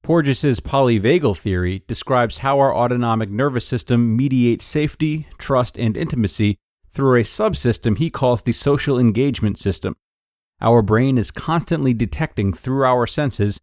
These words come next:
whether we are in a situation that is safe, dangerous, or life-threatening. When our body and mind experience safety, our social engagement system enables us to collaborate, listen, empathize, and connect,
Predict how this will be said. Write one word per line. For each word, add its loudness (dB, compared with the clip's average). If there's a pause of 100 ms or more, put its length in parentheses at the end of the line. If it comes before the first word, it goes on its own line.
(280)
whether 4
we 2
are 2
in 2
a 0
situation 0
that 2
is -4
safe, -2 (380)
dangerous, 2
or -2
life-threatening. -2 (680)
When 2
our 2
body 2
and 2
mind 0
experience -2
safety, -2 (280)
our 4
social -2
engagement 0
system -4
enables 0
us 0
to -2
collaborate, 2 (260)
listen, 0
empathize, 0
and 0
connect, -4